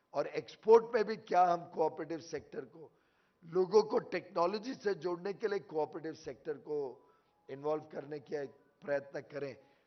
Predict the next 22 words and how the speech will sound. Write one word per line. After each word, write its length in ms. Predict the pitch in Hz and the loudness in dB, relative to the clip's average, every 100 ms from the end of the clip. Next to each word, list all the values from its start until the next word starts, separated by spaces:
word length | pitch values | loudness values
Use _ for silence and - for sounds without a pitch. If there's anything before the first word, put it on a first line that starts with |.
| _ _ | _ _
ऐसा 280 | 135 135 151 | -8 -6 -6
मेरी 200 | 147 147 | -4 -4
आप 180 | 139 - | -4 -6
सबसे, 540 | - - - 131 120 | -14 -14 -10 -8 -8
अ, 580 | 110 107 _ _ 117 113 110 | -10 -16 _ _ -18 -18 -14
विनती 340 | 131 127 170 | -16 -10 -8
है। 240 | 160 113 - _ _ _ _ _ | -8 -8 -14 _ _ _ _ _
आप 260 | 160 139 - | -8 -6 -8
सबने 800 | - 160 139 175 170 151 131 120 _ _ | -6 -4 -2 -2 0 0 -4 -12 _ _
इस 500 | 127 123 - - - - _ _ _ _ _ - | -12 -12 -14 -20 -20 -20 _ _ _ _ _ 0
कार्यक्रम 420 | 143 135 190 147 | 0 0 -6 -8
को 560 | 131 156 143 135 - - | 0 2 4 2 -4 -2
आयोजित 500 | 127 147 143 165 165 | 0 0 -2 -6 -4
करके 600 | 151 147 - 170 123 - _ _ _ _ 147 | -6 -6 -4 -4 -4 -10 _ _ _ _ -4
एक 100 | 151 | -4
मौका 380 | 175 139 135 190 | 0 0 4 2
दिया 280 | 170 170 175 | 4 2 2
कि 160 | 175 196 | 2 0
हम 420 | 156 156 143 127 - _ _ _ _ | 0 0 -8 -16 -20 _ _ _ _
सब 560 | - - 214 226 - - - _ _ _ | -20 2 4 4 2 -16 -20 _ _ _
एक 400 | 175 175 - - - | -2 -2 -6 -20 -20
silos 600 | - 156 165 202 220 | -2 2 4 6 6